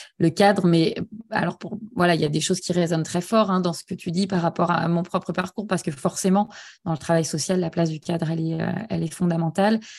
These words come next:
Et je trouve que quand on intervient en libéral et que, euh, voilà, on, on ne se soucie pas de ce cadre-là, ça peut vite partir dans tous les sens, on peut vite être, être un peu dépassé, euh, bah,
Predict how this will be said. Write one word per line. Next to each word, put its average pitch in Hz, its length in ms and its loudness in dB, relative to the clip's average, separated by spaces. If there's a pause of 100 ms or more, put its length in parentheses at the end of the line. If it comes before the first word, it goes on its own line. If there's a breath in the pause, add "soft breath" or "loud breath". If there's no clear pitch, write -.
(280 loud breath)
Et 156 40 -6
je - 60 -8
trouve 185 160 -6
que - 100 -4
quand 175 260 -2
on 175 80 0
intervient 175 480 2
en 170 60 2
libéral 175 640 0
et 160 140 -4
que, - 160 -10
euh, 160 400 -2 (1000)
voilà, 175 320 2
on, 180 220 2
on 180 80 4
ne 180 60 6
se 196 180 0
soucie 214 400 2
pas 240 180 2
de 185 140 0
ce - 160 -6
cadre-là, 185 600 0 (360 loud breath)
ça 185 120 -4
peut 180 140 -2
vite 220 260 0
partir 196 360 -2
dans 170 140 -2
tous - 120 -10
les 170 100 -2
sens, 220 440 0
on 170 80 -2
peut 180 100 -8
vite 190 340 -4
être, 185 220 -6 (160)
être - 320 -4
un 185 140 6
peu 190 160 4
dépassé, 202 640 4 (560 loud breath)
euh, 160 580 2
bah, 165 260 2